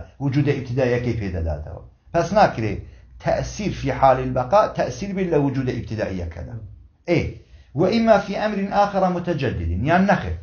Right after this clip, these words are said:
تەأثیرەکە لە وجودە ئیبتیدائیەکەدا نییە. ئەدی لە چیدایە؟ وەڵا تەأثیرەکە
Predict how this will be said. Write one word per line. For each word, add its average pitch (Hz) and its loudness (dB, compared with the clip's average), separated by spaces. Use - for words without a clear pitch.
تەأثیرەکە 135 -4
لە 147 6
وجودە 131 0
ئیبتیدائیەکەدا 127 4
نییە. 127 4
ئەدی 127 -2
لە 127 0
چیدایە؟ 101 0
وەڵا 139 6
تەأثیرەکە 131 0